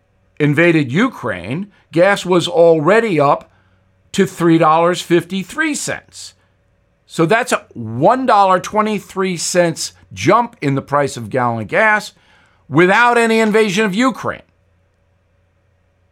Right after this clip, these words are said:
The inflation rate during Donald Trump's last month, one point four percent. Inflation rate today, eight point six, not counting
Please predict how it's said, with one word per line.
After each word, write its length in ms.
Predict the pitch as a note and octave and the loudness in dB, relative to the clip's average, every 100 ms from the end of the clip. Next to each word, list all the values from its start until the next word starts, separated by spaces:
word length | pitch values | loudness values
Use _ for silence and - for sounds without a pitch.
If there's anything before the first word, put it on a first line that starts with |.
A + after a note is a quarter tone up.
| _ | _
The 140 | C3 | -4
inflation 520 | C3+ A#2+ D#3+ D#3 - F3+ | -2 0 0 0 -2 0
rate 420 | A#3+ E3+ - - | 0 0 -6 -6
during 260 | B2+ B2+ | -2 -2
Donald 320 | B2 B2 C3 B2 | 0 -2 -2 -4
Trump's 340 | D3 C#3+ - | -4 -4 -4
last 360 | B2+ C#3+ D3 - | -2 0 -2 -2
month, 300 | A3+ D3 - | -2 -2 -8
one 480 | C#2+ F#2+ B2 E3 F#3 _ | -16 -6 -4 -4 -8 _
point 320 | - C#3+ D#3 | -8 -6 -6
four 300 | D#3 C#3 C#3+ | -8 -6 -6
percent. 500 | C#3+ E3 - A#3+ - _ _ _ _ _ - | -6 -12 -6 -4 -4 _ _ _ _ _ -8
Inflation 560 | C3+ A#2 C#3+ C#3 C#3+ | -6 -2 -2 -2 -4
rate 200 | C3+ C3+ | -4 -6
today, 320 | - C#3+ E3+ E3 | -4 -2 -2 -2
eight 240 | D3+ D#3+ | -6 -6
point 320 | - C#3+ C3 | -6 -6 -6
six, 400 | A#2+ B3+ A#3+ - | -6 -2 -2 -4
not 280 | C3+ C#3+ C#3 | -4 -4 -4
counting 540 | - D3 C#3 C#3+ B2+ | -6 -4 -4 -6 -6